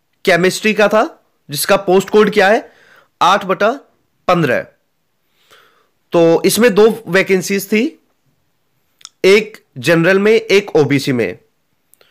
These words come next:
तो जनरल और ओबीसी दोनों की वैकेंसीज, अ, मतलब डॉक्यूमेंट वेरिफिकेशन के लिए इनको बुलाया गया साथियों को।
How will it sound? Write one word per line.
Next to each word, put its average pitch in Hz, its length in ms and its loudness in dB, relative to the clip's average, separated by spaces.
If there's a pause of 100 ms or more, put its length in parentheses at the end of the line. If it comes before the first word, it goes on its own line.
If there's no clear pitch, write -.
(480)
तो 165 360 2
जनरल 175 500 2
और - 340 -2
ओबीसी 175 440 0
दोनों 175 300 2
की 190 140 -4
वैकेंसीज, 170 720 -4
अ, 143 100 0
मतलब 160 580 0 (540)
डॉक्यूमेंट 165 460 0
वेरिफिकेशन 165 640 0
के 170 120 -2
लिए 170 140 4
इनको 170 200 0
बुलाया 151 300 2
गया 170 180 0
साथियों 170 380 -2
को। 226 280 -2